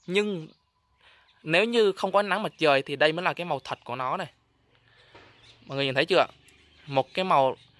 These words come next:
đỏ bầm. Gọi, gọi, gọi, gọi, gọi là gần như là đen đó mọi người. Đây mới là cái màu chính thức ở trong giàn con nha. Màu dưới ánh sáng tự nhiên, không có nắng. Còn đây là màu có nắng nè.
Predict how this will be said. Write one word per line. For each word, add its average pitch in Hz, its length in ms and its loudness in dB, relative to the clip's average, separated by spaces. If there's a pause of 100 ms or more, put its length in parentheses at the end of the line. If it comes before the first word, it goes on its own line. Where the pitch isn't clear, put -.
(520)
đỏ 127 200 4
bầm. 147 220 2 (1080)
Gọi, 135 280 -6
gọi, 131 120 4
gọi, 135 140 2
gọi, 131 160 2
gọi 127 140 4
là 135 60 -4
gần 135 200 -2
như 151 80 -2
là 156 120 -2
đen 160 220 2
đó 185 80 -6
mọi 147 120 -6
người. 131 140 -6 (920)
Đây 143 160 2
mới 165 120 -2
là 156 80 4
cái 156 140 -4
màu 151 120 6
chính 156 220 -4
thức 226 220 -2
ở 113 120 -2
trong 147 220 -2
giàn 123 260 2
con 135 220 -2
nha. 135 160 -8 (800)
Màu 131 260 4
dưới 135 140 0
ánh 170 140 0
sáng 175 240 -6
tự 101 120 -6
nhiên, 147 280 -2 (140)
không 156 200 -6
có 160 120 -2
nắng. 151 200 -2 (1000)
Còn 123 160 0
đây 143 100 2
là 135 100 2
màu 123 420 2 (440)
có 131 120 0
nắng 147 240 -2
nè. 170 100 -2